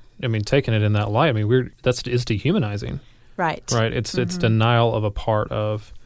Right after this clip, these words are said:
Speaker 1: of who she is.
Speaker 2: And mostly because she's very, she's seen as very sexual.
Speaker 1: Yeah.
Speaker 2: I mean, if you're seen as very sexual, you are going to be denigrated, right?
Speaker 1: Right.
Speaker 2: In some way.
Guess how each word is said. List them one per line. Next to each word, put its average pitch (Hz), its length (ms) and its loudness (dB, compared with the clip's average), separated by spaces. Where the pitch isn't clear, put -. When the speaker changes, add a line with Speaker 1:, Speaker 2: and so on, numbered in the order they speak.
Speaker 1:
of 110 120 -6
who 113 160 -2
she - 200 -8
is. 113 420 -4
Speaker 2:
And 233 200 8
mostly 240 460 4
because 170 680 -6
she's 175 380 -6
very, 170 320 -6
she's 196 280 -2
seen 208 300 0
as 175 200 -6
very 160 220 -6
sexual. - 540 -10
Speaker 1:
Yeah. 113 140 -2
Speaker 2:
I 208 40 2
mean, 240 160 4
if 226 220 2
you're 226 100 4
seen 285 320 6
as 247 140 6
very 208 200 2
sexual, 175 580 -4
you 175 260 -4
are 180 200 0
going 170 220 -2
to 165 100 -10
be 165 120 -8
denigrated, 160 640 -12
right? 170 280 -10
Speaker 1:
Right. 113 200 -6
Speaker 2:
In 175 140 -2
some 202 300 2
way. 151 320 -4